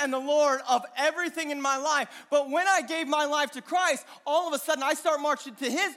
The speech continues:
drum, I start walking to his beat, and I start living for him. That's what, that's what happens. Now, i-, if you're saying, uh, "Okay, I believe the gospel," there is a conduct that follows. Paul implies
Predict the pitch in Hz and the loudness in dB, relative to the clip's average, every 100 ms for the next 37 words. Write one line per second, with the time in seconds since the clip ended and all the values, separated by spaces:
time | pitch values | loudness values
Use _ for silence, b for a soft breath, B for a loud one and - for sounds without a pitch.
0 | - 262 233 B - 285 311 285 277 285 | -4 -4 -4 B -4 -2 -2 -2 -2 -4
1 | 277 233 233 370 311 233 277 208 B 196 | -4 -6 -2 -2 -4 -8 -8 -8 B -6
2 | 196 208 233 202 175 190 175 165 - 143 | -6 -4 -6 -8 -8 -10 -10 -14 -14 -16
3 | 190 185 135 113 101 _ _ _ _ _ | -12 -12 -12 -18 _ _ _ _ _ _
4 | _ _ _ _ _ 170 170 170 _ 151 | _ _ _ _ _ -10 -8 -16 _ -14
5 | 147 160 190 180 127 117 113 _ B 208 | -12 -16 -12 -12 -14 -20 -20 _ B -4
6 | 214 175 B B 208 214 196 196 - 254 | -4 -4 B B -12 -8 -8 -8 -8 -8
7 | 226 185 180 B 190 190 214 226 190 202 | -8 -12 -16 B -6 -4 -6 -8 -4 -4
8 | 180 185 240 285 202 165 147 143 - 165 | -6 -12 -10 -10 -12 -10 -10 -10 -14 -20
9 | B - 233 233 294 285 269 - 247 254 | B -8 -8 -6 -12 -8 -8 -10 -10 -10
10 | 247 196 196 233 208 - 254 262 247 165 | -8 -10 -8 -12 -12 -8 -8 -8 -10 -12
11 | 104 _ _ - _ _ _ _ _ _ | -16 _ _ -20 _ _ _ _ _ _
12 | _ _ _ _ _ _ _ _ _ 240 | _ _ _ _ _ _ _ _ _ -10
13 | 269 254 214 165 160 131 131 | -10 -10 -14 -14 -12 -12 -12